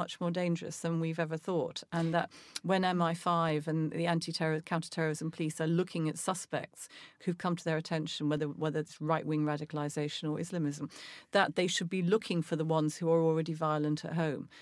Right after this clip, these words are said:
and actually saying that these are the ones we, we need, we need to concentrate on. But there's something wider than that about, um, why we have so few prosecutions for domestic violence. Um, and, um, you know, supporting the,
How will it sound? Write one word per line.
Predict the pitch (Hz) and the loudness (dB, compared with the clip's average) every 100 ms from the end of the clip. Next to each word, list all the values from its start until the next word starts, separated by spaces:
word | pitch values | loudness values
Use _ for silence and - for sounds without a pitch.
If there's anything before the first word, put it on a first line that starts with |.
| - - | -14 0
and | 170 165 160 | 2 4 2
actually | 175 160 - 160 156 | 0 -2 -2 -2 -2
saying | - 160 156 | 0 2 2
that | 156 151 151 - | 0 -4 -10 -6
these | 156 165 160 | 0 0 2
are | |
the | 156 | 0
ones | 151 151 160 | 0 0 -2
we, | 156 151 | -4 -2
we | 165 | 0
need, | 151 151 151 | 2 2 0
we | 156 | 0
need | 151 151 | 2 0
to | - | 0
concentrate | 220 226 180 - 156 151 | 0 0 -2 -2 -2 -2
on. | 147 131 - - - | -2 -4 -6 -16 0
But | 240 | 2
there's | 240 | 2
something | - 330 302 247 220 | 6 6 8 6 6
wider | 226 277 262 | 6 4 4
than | 196 180 147 | 2 2 0
that | - - | 0 -4
about, | 180 190 185 - - - - _ _ | 0 2 2 0 -6 -20 -20 _ _
um, | 196 190 190 190 180 | 0 2 2 0 2
why | 202 202 196 | 4 4 4
we | 208 | 2
have | 180 190 | 0 -2
so | - 196 185 | 0 0 0
few | - 190 | -4 -6
prosecutions | 196 180 165 240 247 240 226 | -4 -6 -4 -2 0 -2 -4
for | 175 | -6
domestic | 165 160 - 147 147 | -2 -4 -4 -8 -4
violence. | 160 147 143 131 - - - - - | 0 0 0 -4 -10 -14 -18 -20 -6
Um, | 180 175 170 170 170 175 - | 0 2 2 4 2 0 0
and, | 180 175 175 180 175 - _ | 0 2 2 2 0 -4 _
um, | 175 175 170 170 - - | 0 4 4 0 -4 -4
you | 202 | 0
know, | 190 180 - _ _ _ | 0 0 -4 _ _ _
supporting | - 190 - 240 247 - 190 | -6 -6 2 4 4 2 0
the, | 185 | -2